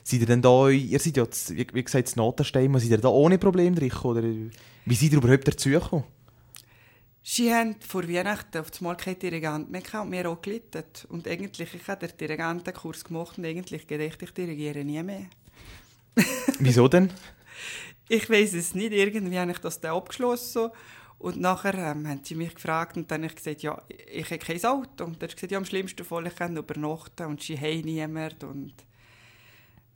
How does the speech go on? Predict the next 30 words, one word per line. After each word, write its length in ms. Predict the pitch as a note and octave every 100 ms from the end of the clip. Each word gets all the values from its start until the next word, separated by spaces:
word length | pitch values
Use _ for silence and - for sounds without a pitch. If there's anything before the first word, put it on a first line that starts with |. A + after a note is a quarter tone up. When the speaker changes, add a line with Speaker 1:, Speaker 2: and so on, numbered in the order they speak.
| _ _
Speaker 2:
ja, 160 | D#3+ D#3
das 200 | D#3 E3
war 60 |
einfach 160 | E3 F3+
für 120 | D#3+
sie 140 | D#3+ E3
fast 220 | F3 E3
wie 180 | E3 -
schrecklich 540 | - E3 D#3+ - G#3
gewesen. 280 | - G#3+ B2+
Ich 60 | A#2
Speaker 1:
Mhm. 180 | C3
Speaker 2:
wusste, 400 | F3 F#3 - G3
wie 60 | F#3
weiterfahren, 600 | F3+ F#3+ F3+ F3 F3 E3+
weil 140 | D#3+
die 100 | D#3
anderen 300 | D#3+ E3 F#3
Frauen 380 | F#3 D#3+ D#3 E3 - -
ist 180 | D#3 -
krebskrank 560 | D#3 D3+ - - E3+ E3
gewesen, 200 | - F3
die 60 |
hat 100 | E3
das 140 | F#3 -
nicht 100 | F3+
mehr 120 | F#3+
können 400 | - F3 G3 G#3
machen, 360 | A3 A3 - E3
oder? 260 | D#3+ F#3+